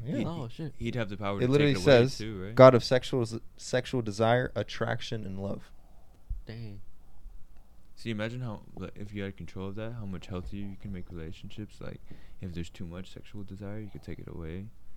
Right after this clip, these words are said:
Speaker 2: If there's not enough love, you can add more.
Speaker 1: Bro, you guys are, like, just talking about one. What about, like, the god of time?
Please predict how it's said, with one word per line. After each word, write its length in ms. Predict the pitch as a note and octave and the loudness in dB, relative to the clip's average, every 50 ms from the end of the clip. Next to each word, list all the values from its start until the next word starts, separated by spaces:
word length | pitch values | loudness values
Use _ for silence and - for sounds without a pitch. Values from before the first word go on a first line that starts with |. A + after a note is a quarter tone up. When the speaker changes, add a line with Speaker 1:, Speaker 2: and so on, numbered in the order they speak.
| - - - - - - - | -8 -10 -12 -12 -14 -12 -10
Speaker 2:
If 60 | - | -10
there's 140 | F#2+ F2+ F#2+ | -8 -6 -4
not 140 | F2+ F2 F2 | -4 -4 -2
enough 260 | E2+ E2 E2 - - | -4 -6 -6 -6 -6
love, 280 | F2 E2 F2 F#2 G2+ G#2 | -6 -4 -4 -2 -4 -4
you 100 | F2+ D#2+ | -6 -6
can 100 | - C#2 | -6 -6
add 160 | C#2+ D#2 D#2 | -4 -4 -4
more. 120 | - - - | -4 2 4
Speaker 1:
Bro, 400 | F3+ G#3 A3+ G#3 E3+ C#3+ A2+ A#2 | 6 8 10 10 10 10 10 6
you 160 | D3 F#3 G3 | 4 2 4
guys 240 | G3+ F#3+ F3+ D#3 E3 | 4 4 4 4 0
are, 120 | E3 D#3 | 0 2
like, 200 | C#3 C3+ B2+ - | 2 2 0 0
just 220 | C3 C#3 C3 - | -2 -4 -6 -4
talking 240 | - E3 D3 - C#3+ | -6 -6 -6 -4 -2
about 140 | C#3 B2 A2+ | 0 0 4
one. 200 | B2+ D3+ D3 B2+ | 4 4 4 4
What 140 | B2+ C#3+ D3 | 4 4 6
about, 160 | C#3+ C#3+ A#2+ | 6 8 8
like, 160 | A#2+ A#2+ A2+ | 6 4 2
the 80 | - A2+ | 0 0
god 240 | F#2+ - A#2 A2+ A2 | 6 6 8 8 6
of 140 | G2+ - | 4 -2
time? 420 | - - G#2+ G2+ G#2+ B2+ D#3 G#3+ | -6 -6 -4 -4 -4 -4 -4 -6